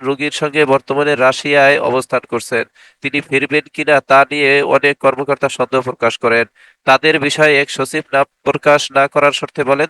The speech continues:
তাদের তদবির বিষয়ে অনেক কর্মকর্তাই জানেন। স্থানীয় সরকার উপদেষ্টা আসিফ মাহমুদ সজীব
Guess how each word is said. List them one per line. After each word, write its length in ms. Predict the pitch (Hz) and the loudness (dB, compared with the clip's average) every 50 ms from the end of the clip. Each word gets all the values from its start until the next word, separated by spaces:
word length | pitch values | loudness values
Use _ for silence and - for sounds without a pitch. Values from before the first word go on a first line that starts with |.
| _ - | _ 0
তাদের 260 | 143 127 - 147 139 - | 0 0 0 0 -2 0
তদবির 340 | - 131 131 _ - 143 135 | -2 -2 -2 _ -4 -4 -4
বিষয়ে 320 | 135 139 - - 156 156 147 | -2 -2 0 2 2 4 4
অনেক 280 | 135 131 135 143 - | 4 2 2 0 -2
কর্মকর্তাই 640 | - 131 127 123 135 - - 131 120 - 127 117 113 | 0 0 0 0 -2 -2 -2 -2 -2 0 0 0 0
জানেন। 340 | - 120 113 120 120 113 110 - _ _ _ - _ _ _ - 143 147 | 0 0 0 0 0 -2 -2 -4 _ _ _ -20 _ _ _ -2 -2 -2
স্থানীয় 400 | - - 156 160 160 170 170 170 | 0 0 0 2 2 2 0 2
সরকার 380 | - 160 151 147 - 160 156 | 2 2 2 2 4 2 2
উপদেষ্টা 480 | 156 143 160 - 156 151 - 170 156 147 | 2 2 0 0 -2 0 2 4 4 4
আসিফ 260 | 139 - 156 156 - - | 2 0 -4 -8 -6 -2
মাহমুদ 360 | 147 147 151 147 - 151 156 | 0 0 0 0 -2 -4 -4
সজীব 400 | - - 139 135 131 127 147 143 | -4 -2 -2 -2 -2 -2 -4 -4